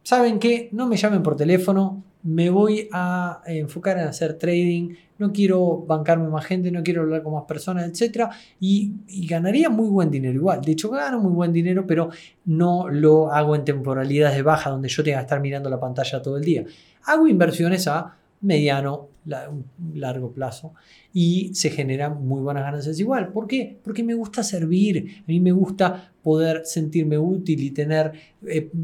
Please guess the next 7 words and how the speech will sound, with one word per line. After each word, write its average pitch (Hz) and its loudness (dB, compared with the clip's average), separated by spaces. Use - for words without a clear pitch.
propuestas 185 6
que 170 2
realmente 190 6
transformen 240 2
la 170 4
vida 180 4
de 151 -2